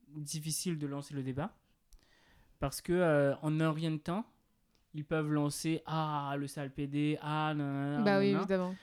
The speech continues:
Speaker 1: La seule difficulté, surtout quand on est queer,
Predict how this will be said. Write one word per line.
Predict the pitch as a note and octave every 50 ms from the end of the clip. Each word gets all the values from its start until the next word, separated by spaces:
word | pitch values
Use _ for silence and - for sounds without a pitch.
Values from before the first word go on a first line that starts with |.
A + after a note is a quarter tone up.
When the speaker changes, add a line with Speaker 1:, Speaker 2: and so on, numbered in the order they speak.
| - - _ _ -
Speaker 1:
La | D3+ D3 D3
seule | - - - G#3+ G#3+ G3 E3+
difficulté, | E3 - F#3+ - - F#3+ D#3+ - E3+ D#3 D3+ - - E3+ G3 B3+ - - _ _ _ _ _ _ _ _ _ -
surtout | - - - E3 D3 - - F3+
quand | - D3+ C#3 -
on | D3 C#3
est | C#3 C#3+
queer, | - - F#3+ G3+ A3 A3+ - _